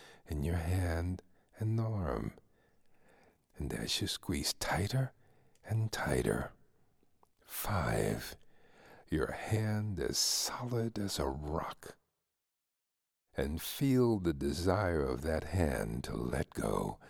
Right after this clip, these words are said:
and relax. And imagine your hand superimposed over that other part of your body that needs to let go and relax. And as I count to zero,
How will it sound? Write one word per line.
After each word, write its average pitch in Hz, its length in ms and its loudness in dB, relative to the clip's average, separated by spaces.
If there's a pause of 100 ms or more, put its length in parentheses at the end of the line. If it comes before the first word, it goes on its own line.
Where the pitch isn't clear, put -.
(320)
and 67 240 2
relax. 62 840 0 (600)
And 131 160 6
imagine 123 540 4
your 107 120 6
hand 92 460 2 (220)
superimposed 110 1160 4
over 101 280 2
that 101 220 2 (140)
other 104 280 2
part 78 340 -2
of 82 140 -2
your 80 160 4
body 71 460 0
that - 260 -4
needs 82 380 0
to - 120 -4
let 62 280 -4
go 58 260 0
and 58 160 -4
relax. 62 640 -2 (440)
And 98 160 4
as 107 140 4
I 104 160 6
count 101 420 -2 (200)
to 78 160 -2
zero, 60 560 0